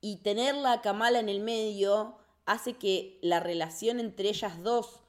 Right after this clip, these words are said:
no sea de pivotar entre un sentimiento u otro, sino de ser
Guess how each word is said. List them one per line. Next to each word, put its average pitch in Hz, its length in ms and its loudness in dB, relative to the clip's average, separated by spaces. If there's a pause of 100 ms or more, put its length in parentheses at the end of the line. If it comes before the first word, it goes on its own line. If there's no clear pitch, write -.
(360)
no 185 260 -4
sea 208 380 2
de 202 400 -2 (320)
pivotar 196 600 0
entre 196 360 -2
un 214 180 -4
sentimiento 202 640 -6
u 175 100 0
otro, 202 200 -4
sino 196 320 -6
de 214 120 -4
ser 214 400 0